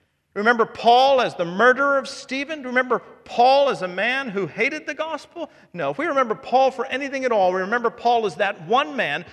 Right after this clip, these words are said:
who, next to the Lord Jesus Christ, did more than any other to advance the cause of the gospel.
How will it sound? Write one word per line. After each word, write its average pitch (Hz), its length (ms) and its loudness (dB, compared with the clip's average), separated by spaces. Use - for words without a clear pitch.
who, 220 100 4
next 277 380 0
to 269 60 -8
the 214 100 -2
Lord 214 260 2
Jesus 190 320 -10
Christ, 202 320 -4
did 185 140 -4
more 190 160 -2
than 175 160 -6
any 302 280 -2
other 165 220 0
to 190 140 -4
advance 185 340 -4
the 220 100 -6
cause 190 360 -6
of 214 60 -18
the 233 60 -8
gospel. 226 600 -8